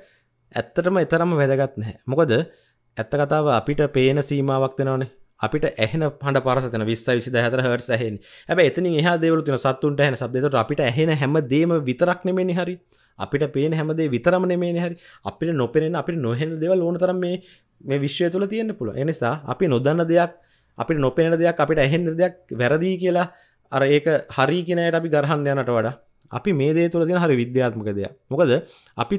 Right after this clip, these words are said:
තනි වෙලා ඉද්දි අපිට කවුරු හරි ඉන්නවා නම් අපිට යම්කිසි හයියක් දැනෙනවා. අපේ මනස අර අවුල් සහගත බවෙන් පොඩ්ඩක් හෝ මිදෙනවා. එහෙනම් අපිට කවුරුත් නැතිලා දෙවියෝ හරි ඉන්නවා කියලා හිතන ඒ සංකල්පය තුළම තරමද්දට අපි අවුල්, ඒ කියන්නේ මනස අවුලෙන්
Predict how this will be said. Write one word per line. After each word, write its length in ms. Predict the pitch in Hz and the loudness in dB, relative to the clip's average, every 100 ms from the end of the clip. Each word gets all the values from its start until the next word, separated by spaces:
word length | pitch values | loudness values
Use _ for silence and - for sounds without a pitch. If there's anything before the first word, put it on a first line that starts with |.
| 135 | -2
තනි 220 | 117 143 160 | -2 0 2
වෙලා 240 | 165 156 143 | 4 4 2
ඉද්දි 240 | 113 110 127 - - - | 0 -6 -6 -10 -18 -4
අපිට 240 | 110 - - | 2 4 4
කවුරු 240 | 123 147 165 | 4 4 2
හරි 100 | 165 143 | 0 0
ඉන්නවා 300 | 151 147 117 | 0 0 0
නම් 140 | 113 139 - 127 | -2 -6 -10 -2
අපිට 220 | 147 131 | 0 2
යම්කිසි 240 | 117 - 120 | 0 -6 -6
හයියක් 340 | 117 123 135 107 | -2 0 0 0
දැනෙනවා. 320 | 104 101 101 _ - | -2 -4 -8 _ -10
අපේ 180 | 123 160 127 | 0 2 2
මනස 220 | 135 143 180 - - - | 2 2 0 0 -20 -4
අර 60 | 131 113 | -2 4
අවුල් 180 | 131 165 | 4 4
සහගත 240 | 156 160 156 160 | 2 0 0 0
බවෙන් 200 | 170 180 | 0 0
පොඩ්ඩක් 380 | - 147 170 170 | -2 0 -2 0
හෝ 80 | 185 | 0
මිදෙනවා. 380 | 170 139 113 98 - _ _ - | 0 0 -2 -4 -14 _ _ -6
එහෙනම් 180 | 135 123 | -4 -2
අපිට 140 | 127 135 110 - - _ _ _ | -2 0 -2 -4 -20 _ _ _
කවුරුත් 320 | 110 123 143 139 | -2 0 0 0
නැතිලා 280 | 143 143 123 | 0 2 0
දෙවියෝ 260 | 107 131 143 | -2 -2 -2
හරි 160 | 156 135 | 0 0
ඉන්නවා 180 | 139 143 | -2 -2
කියලා 180 | 147 110 | -2 -4
හිතන 240 | 117 151 | -2 0
ඒ 140 | 147 143 | 2 0
සංකල්පය 520 | 113 120 143 156 151 151 151 | -2 -4 0 -2 0 0 0
තුළම 260 | 151 117 123 - _ _ _ _ _ | 0 -2 -4 -10 _ _ _ _ _
තරමද්දට 420 | 120 127 143 151 151 | -4 -2 0 0 0
අපි 160 | 110 165 135 104 | -2 -2 -2 0
අවුල්, 220 | 127 151 156 | 2 2 2
ඒ 460 | 143 107 101 - 123 | 2 0 -4 -18 -10
කියන්නේ 220 | 101 98 | -6 -2
මනස 240 | 107 127 131 | -2 -2 0
අවුලෙන් 280 | 117 151 | 2 2